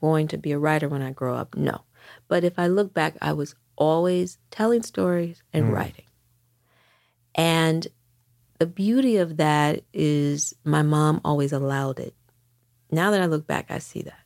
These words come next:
Speaker 1: She encouraged it in her way. She gave me, um, one day, it wasn't even a special day, it wasn't a birthday or anything. She just decided one day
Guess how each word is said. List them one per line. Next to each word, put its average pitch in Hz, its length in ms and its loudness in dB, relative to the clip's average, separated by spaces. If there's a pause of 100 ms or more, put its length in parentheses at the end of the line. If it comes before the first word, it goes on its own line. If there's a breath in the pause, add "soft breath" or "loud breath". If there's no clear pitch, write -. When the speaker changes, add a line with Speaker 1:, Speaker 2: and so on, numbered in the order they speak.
(640)
Speaker 1:
She 160 300 -2
encouraged - 520 0
it - 60 -14 (180)
in 160 140 4
her 151 180 4
way. 151 400 0 (1200 soft breath)
She 165 760 0 (520)
gave 165 400 2
me, 151 640 2 (320)
um, 147 420 0 (240)
one 151 380 0
day, 147 260 2
it - 80 0
wasn't 175 360 0
even 156 220 0
a 135 300 -4
special 160 520 -4
day, 127 340 -4
it 160 100 -2
wasn't 143 320 -4
a 143 40 -10
birthday 160 380 2
or 165 80 2
anything. 185 460 2
She - 140 -8
just 160 220 -4
decided 156 440 0
one 151 240 2
day 143 400 0